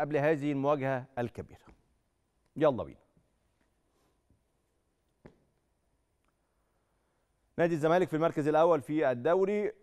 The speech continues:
و-، والأهلي في المركز الثالث، ولكن من سبعتاشر مباراة، الزمالك عشرين مباراة. الزمالك فاز في أربعتاشر مباراة والأهلي فاز في اتناشر. الزمالك تعادل مرتين والأهلي تعادل أربعة. الزمالك خسر في أربع مواجهات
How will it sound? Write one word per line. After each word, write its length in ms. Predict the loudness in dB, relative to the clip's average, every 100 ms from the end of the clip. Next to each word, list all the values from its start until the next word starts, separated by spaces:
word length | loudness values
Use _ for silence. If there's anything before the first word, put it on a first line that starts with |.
| -14
و-، 100 | -16 -16 _ _ _ _
والأهلي 1300 | 2 4 4 0 -6 -2 -2 0 0 0 0 -2 -8
في 240 | -2 0
المركز 420 | 2 0 0 -2 -2
الثالث، 520 | -8 -2 2 2 2
ولكن 280 | 0 0 -4
من 80 |
سبعتاشر 520 | -2 -2 0 0 0 0
مباراة، 640 | 0 2 4 6 4 -2
الزمالك 480 | -6 -4 -4 -4 -6
عشرين 560 | -10 -8 -4 -4 -4
مباراة. 440 | -6 -4 2 4 2
الزمالك 360 | 2 0 -2
فاز 240 | -2 -2 -2
في 80 | -4
أربعتاشر 460 | -4 -2 -2 -2
مباراة 480 | -2 -2 2 4 4
والأهلي 400 | 2 0 -2 -2
فاز 220 | -4 -6
في 100 | -6
اتناشر. 520 | -4 -2 2 2 0 -2 _ _ _ -14 -8 -4
الزمالك 440 | 0 2 2 0
تعادل 320 | 0 2 0
مرتين 500 | -2 -4 -2 -2 0
والأهلي 360 | 2 2 0 0
تعادل 540 | 0 2 2 0 -4
أربعة. 600 | -6 -6 2 6 6 2
الزمالك 360 | -4 -8 -8 -8
خسر 540 | -12 -8 -8 -8 -14
في 240 | -14 -10 -8
أربع 320 | -6 -4 -6
مواجهات 680 | -8 -8 -6 0 2 2